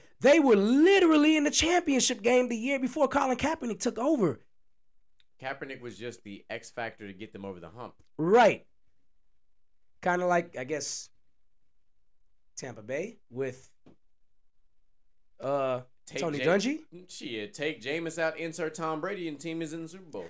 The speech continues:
Speaker 1: Oh, I was talking about Tony Dungy and, uh,
Speaker 2: Well,
Speaker 1: but, but yeah,
Speaker 2: first
Speaker 1: that's
Speaker 2: of all, that was bullshit. But 'cause Tony Dungy built that team and John Gruden took advantage of it.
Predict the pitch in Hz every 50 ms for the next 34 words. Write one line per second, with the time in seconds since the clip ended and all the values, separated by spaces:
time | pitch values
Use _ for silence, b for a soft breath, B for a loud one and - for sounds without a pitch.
0 | - - - 135 131 135 196 240 - 190 165 151 147 139 131 - 160 147 143 135
1 | 139 147 147 135 127 139 143 135 127 123 117 120 127 123 113 107 120 107 101 117
2 | 131 143 170 240 240 170 190 220 - 127 123 113 98 - - - - - - 98
3 | - - - - - - - 104 101 90 87 104 101 95 - - 85 - - _
4 | 123 120 117 101 - - - - - - - _ - _ - - - - - -
5 | - _ _ - - - - - - - _ - - - _ - _ - - -
6 | 101 - - 131 131 131 127 123 135 131 123 113 98 92 131 123 117 - 107 104
7 | 104 - 117 110 101 95 92 87 104 98 98 98 95 101 95 90 - 95 87 85
8 | 87 85 80 78 69 64 52 50 -